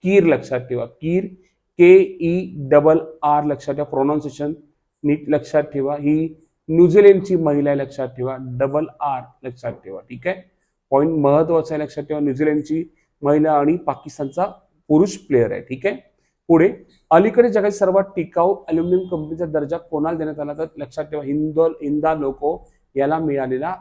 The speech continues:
आहे. हा पण एक पॉइंट खूप महत्वाचा आहे. पुढे, आंतरराज्य परिषद सचिवालयाने आपली स्थायी समिती अध्ययन केली आहे. सुध-, ही सुधारणा अकरा नोव्हेंबर दोन हजार चोवीस रोजी जाहीर करण्यात आली.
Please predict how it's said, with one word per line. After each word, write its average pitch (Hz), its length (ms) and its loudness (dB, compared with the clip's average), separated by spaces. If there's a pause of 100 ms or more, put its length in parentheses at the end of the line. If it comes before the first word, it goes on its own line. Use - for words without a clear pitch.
(120)
आहे. 127 400 -6
हा 139 160 -2
पण 151 180 -6
एक 151 180 -10
पॉइंट 139 200 -6
खूप 185 320 -6
महत्वाचा 131 640 -8 (240)
आहे. - 400 -12 (600)
पुढे, 170 220 2 (320)
आंतरराज्य 196 680 0
परिषद 190 340 -6
सचिवालयाने 170 580 -6
आपली 156 280 -6
स्थायी 156 300 -2
समिती 165 520 -6
अध्ययन 151 280 -6
केली 151 380 -6
आहे. 139 260 -8 (580)
सुध-, 165 220 0
ही 214 160 2
सुधारणा 170 400 -2
अकरा 165 320 -2
नोव्हेंबर 165 340 0
दोन 151 140 0
हजार 156 140 -4
चोवीस 175 280 -2
रोजी 180 140 0
जाहीर 147 220 -6
करण्यात 143 340 -8
आली. 135 220 -10